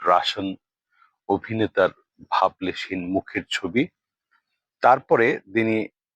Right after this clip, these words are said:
নিরপেক্ষভাবে একটি থালায় খাবারের ছবি তিনি নিয়েছেন, কফিনে শুয়ে থাকা একটি বালিকার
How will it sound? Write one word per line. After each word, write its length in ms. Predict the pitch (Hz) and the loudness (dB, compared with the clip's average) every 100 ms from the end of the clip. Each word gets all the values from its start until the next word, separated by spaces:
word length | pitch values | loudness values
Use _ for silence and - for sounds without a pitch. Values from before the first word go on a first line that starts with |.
| _ | _
নিরপেক্ষভাবে 1080 | 107 117 135 139 151 - - 127 104 87 82 - _ _ _ _ _ | -4 0 0 0 -4 -4 -4 -2 -2 -2 -4 -6 _ _ _ _ _
একটি 240 | 104 - 113 _ _ | -10 -10 -14 _ _
থালায় 480 | - 120 117 87 - _ | 0 2 4 2 -2 _
খাবারের 500 | - 113 107 110 101 - | -4 -2 0 0 -2 -6
ছবি 340 | - 90 80 - _ _ _ _ _ _ _ _ | -12 -12 -16 -18 _ _ _ _ _ _ _ _
তিনি 200 | 92 92 | -10 -8
নিয়েছেন, 500 | 90 87 87 - 113 - _ - | -8 -8 -10 -10 -12 -14 _ -4
কফিনে 420 | 101 - 104 101 | -2 -2 -4 -2
শুয়ে 260 | - 110 101 | -2 -2 -2
থাকা 360 | - 95 95 | -6 -2 -2
একটি 380 | 87 _ 98 82 - _ _ _ _ _ | -2 _ -8 -8 -12 _ _ _ _ _
বালিকার 520 | 85 92 90 98 110 | -2 0 0 -2 -2